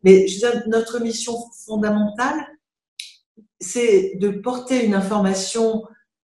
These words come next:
honnête, équilibrée, vérifiée, experte, ce qui en ce moment est très important,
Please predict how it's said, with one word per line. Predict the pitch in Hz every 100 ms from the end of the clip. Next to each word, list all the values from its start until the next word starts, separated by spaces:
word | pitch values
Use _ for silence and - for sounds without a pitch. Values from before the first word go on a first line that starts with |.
| _ -
honnête, | 214 208 247 254 -
équilibrée, | 214 190 202 208 190 214 254
vérifiée, | 208 208 202 190 - 220 226 269 - - _ _ _
experte, | 233 233 - - 220 254 - -
ce | - -
qui | -
en | 185
ce | 185
moment | 202 202 202
est |
très | 190 208 190
important, | 190 190 185 208 220 - -